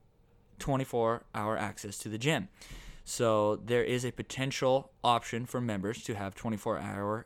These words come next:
access to the gym. Um, that is different than most of the other gyms in town. There are other gyms who have twenty-four hour access, but with the level of coaching and the amount of programs that we offer, um,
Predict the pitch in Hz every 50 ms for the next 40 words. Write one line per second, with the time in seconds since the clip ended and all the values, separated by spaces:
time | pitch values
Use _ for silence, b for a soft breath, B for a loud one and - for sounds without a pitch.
0 | - _ 98 101 101 - - - 107 104 107 107 - - - _ _ - - 98
1 | 90 87 87 - - - - - 123 123 160 220 233 - - B B B B B
2 | B B B B - 113 113 113 107 104 101 107 127 143 170 190 - - - _
3 | - - - 143 139 139 135 131 - - - - 110 107 120 131 131 - 156 143
4 | - 127 113 113 117 123 131 127 131 139 - - 135 123 113 117 117 117 113 113
5 | 113 113 107 113 110 107 110 110 113 113 104 98 117 120 117 113 117 107 110 107
6 | 110 107 - 104 101 101 - - - 113 104 - - 104 98 104 101 95 107 117
7 | - - 165 175 - - - 131 113 - B B B B B B B B B -
8 | 139 131 - - 113 104 104 113 123 151 156 165 87 95 107 - - - 160 160
9 | 165 - - 196 190 - - 120 113 113 110 110 117 120 123 131 - - - -
10 | 113 113 110 107 104 98 - - - _ _ _ _ _ - - - - 135 139
11 | 156 160 175 190 202 208 208 - 208 202 214 214 202 - 196 196 202 - - 247
12 | 262 254 B B B B B B B B B - - 117 113 110 107 104 98 95
13 | 87 -